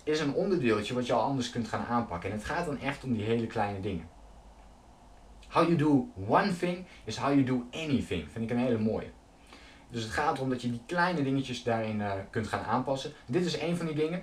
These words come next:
Eh, televisie kijken in de ochtend bijvoorbeeld, het nieuws kijken. Ik kijk helemaal geen nieuws meer, omdat ik, ja, vind dat het overgrote deel negatief nieuws is. Het gaat altijd over oorlogen, over bosbranden, over moorden die zijn gepleegd. En het heeft gewoon geen toegevoegde waarde voor mij,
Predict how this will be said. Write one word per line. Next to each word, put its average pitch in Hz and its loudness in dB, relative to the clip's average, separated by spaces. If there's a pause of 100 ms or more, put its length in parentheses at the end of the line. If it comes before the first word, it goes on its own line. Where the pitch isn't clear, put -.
(120)
Eh, 110 -2
televisie 151 2
kijken 135 2
in 127 -2
de 120 -4
ochtend 127 -2
bijvoorbeeld, 113 -2
het 113 -4
nieuws 165 2
kijken. 139 0
Ik 117 -6
kijk 123 2
helemaal 120 2
geen 123 -2
nieuws 120 6
meer, 123 2
omdat 107 -2
ik, 95 -8
ja, 98 2
vind 113 2 (260)
dat 104 2
het 110 -2
overgrote 131 6
deel 95 0 (240)
negatief 123 -2
nieuws 131 4
is. 135 -4
Het - -12
gaat 127 -8
altijd 120 -2
over 113 2
oorlogen, 120 4
over 90 -6
bosbranden, 107 0
over 90 0
moorden 131 4
die 120 2
zijn 117 -4
gepleegd. 104 -4 (440)
En 101 -2 (260)
het 113 -2
heeft 127 0
gewoon 147 2
geen 131 0
toegevoegde 113 -4
waarde 113 4
voor 113 -2
mij, 107 4